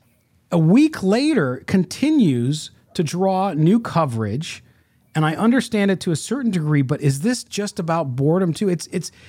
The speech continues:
May and June are the worst months in the N F L, in my view. Okay, they just are. Uh, we struggle sometimes with stuff. We try to find different angles for you because the news isn't breaking.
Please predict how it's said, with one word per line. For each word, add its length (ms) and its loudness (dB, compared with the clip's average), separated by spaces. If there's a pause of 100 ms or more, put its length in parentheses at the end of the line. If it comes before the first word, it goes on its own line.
(240)
May 400 4
and 140 4
June 360 2
are 180 0
the 100 2
worst 420 0
months 420 0
in 180 0
the 120 0
N 100 -2
F 160 -2
L, 200 -2
in 160 0
my 220 0
view. 220 -10 (300)
Okay, 220 0
they 120 2
just 280 -2
are. 480 0 (640)
Uh, 260 -2
we 200 4
struggle 480 2
sometimes 600 -2
with 120 0
stuff. 240 -6
We 80 0
try 160 -2
to 60 2
find 280 0
different 280 -2
angles 360 2
for 180 -2
you 180 2
because 260 0
the 120 2
news 400 6
isn't 400 -2
breaking. 580 0